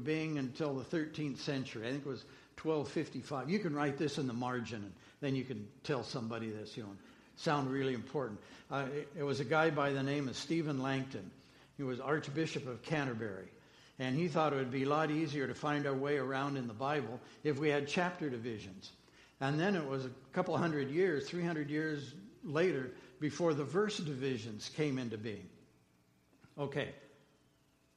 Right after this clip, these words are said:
The second thing that we need to know is that First Corinthians was not written for wedding ceremonies. It was written for the whole church. Now, it's great at wedding ceremonies.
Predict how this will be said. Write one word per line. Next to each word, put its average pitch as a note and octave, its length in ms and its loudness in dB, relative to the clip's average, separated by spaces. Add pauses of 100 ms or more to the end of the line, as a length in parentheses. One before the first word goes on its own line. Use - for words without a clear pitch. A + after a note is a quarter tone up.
(380)
The B2+ 60 -8
second G3+ 360 2
thing D3+ 260 0
that C3 100 -4
we C3 140 0
need B2 220 -2
to A2+ 80 -4
know G#2 300 -6 (1040)
is C#3 220 0
that B2+ 160 -2
First F3 320 -2
Corinthians C3+ 640 -2
was A#2 240 -6
not C#3 340 -4
written C3+ 320 -4 (380)
for C#3 160 -2
wedding B2 380 0
ceremonies. G#2+ 760 -6 (1400)
It C3+ 80 -2
was A#2+ 260 -4
written C#3+ 240 0
for C3 220 -4
the A2 80 -4
whole C#3+ 240 2
church. - 500 -6 (1080)
Now, C#3 160 2
it's F3+ 160 -2
great D3 340 0
at A2 120 -4
wedding A2+ 300 -4
ceremonies. G2+ 680 -8